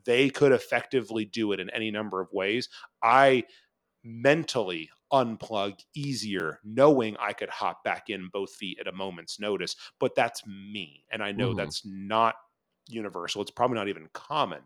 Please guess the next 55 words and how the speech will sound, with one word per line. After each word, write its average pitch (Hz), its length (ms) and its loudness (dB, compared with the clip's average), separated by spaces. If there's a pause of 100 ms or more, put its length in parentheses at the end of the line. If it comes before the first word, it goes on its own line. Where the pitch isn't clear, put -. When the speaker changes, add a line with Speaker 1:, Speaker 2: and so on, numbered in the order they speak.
(360)
Speaker 1:
um, 82 220 -8
but 113 80 -4
that's 101 160 -4
always 98 180 -4
been 85 160 -10
my 98 320 -4
takeaway - 480 -16
from - 220 -20
it. - 180 -20 (580)
Speaker 2:
Yeah, 175 180 8
I 127 60 10
feel 190 160 4
like 180 160 4
a, 117 200 6
a 107 40 4
cost - 760 -2
that 95 140 4
I, 78 300 2
I've 90 320 6
noticed, 82 460 2
and, 80 180 0
and 82 120 -2
this 85 140 -4
could - 120 -10
be 76 60 -6
probably 78 240 2
work 76 280 -6
or 76 240 -4
personal 73 440 -10
life, 69 280 -8
is, 78 240 -8
uh, 71 240 0 (220)
you 98 80 0
know, 87 40 2
having 101 320 4
all 95 80 8
these 92 180 0
things 82 220 -8
connected 82 420 -2
is, 78 320 -8
is, 85 300 -10
is 80 200 -12
the 80 120 -8
multitasking - 1040 -6 (120)
that 85 200 0
your 80 100 -4
brain 76 300 2
is 71 100 -4
doing. 73 300 -2
Like, 78 220 2
I 87 120 10
feel 87 280 8
like 80 340 10
Speaker 1:
Oh, 95 80 0
yeah. 127 380 0